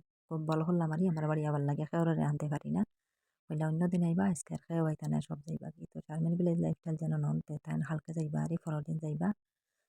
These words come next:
আর বড় ননদ তাইনও যাইবা কি মাগরিব পরে, তান গাড়ি আইছিব, তান রিজার্ভ গাড়ি আছে আরই। তো মাগরিবের পরে গাড়ি আইছিব, আর তাইনও যাইবা গিয়া। তো এখন আমরা রওনা লইছি, আমরা তো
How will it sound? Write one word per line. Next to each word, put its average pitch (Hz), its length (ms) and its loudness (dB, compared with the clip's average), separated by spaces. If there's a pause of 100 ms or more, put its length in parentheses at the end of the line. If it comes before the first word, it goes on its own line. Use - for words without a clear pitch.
(120)
আর 151 380 0
বড় 156 200 2
ননদ 160 280 0
তাইনও 147 260 -4
যাইবা 147 240 -2
কি 160 120 -4
মাগরিব 151 320 -4
পরে, 156 280 -8
তান 147 220 -8
গাড়ি 151 240 -4
আইছিব, 139 300 -6 (120)
তান 156 180 -10
রিজার্ভ 151 280 -4
গাড়ি 156 240 -4
আছে - 240 -8
আরই। 165 180 -8 (680)
তো 165 120 -2
মাগরিবের 156 440 0
পরে 170 200 0 (140)
গাড়ি 160 240 -2
আইছিব, 156 320 -2 (220)
আর 156 220 -4
তাইনও 151 240 -2
যাইবা 151 260 -14
গিয়া। 175 180 -18 (540)
তো - 40 -
এখন 165 200 6
আমরা 185 220 6
রওনা 165 240 2
লইছি, 170 280 0
আমরা 160 200 0
তো - 100 -14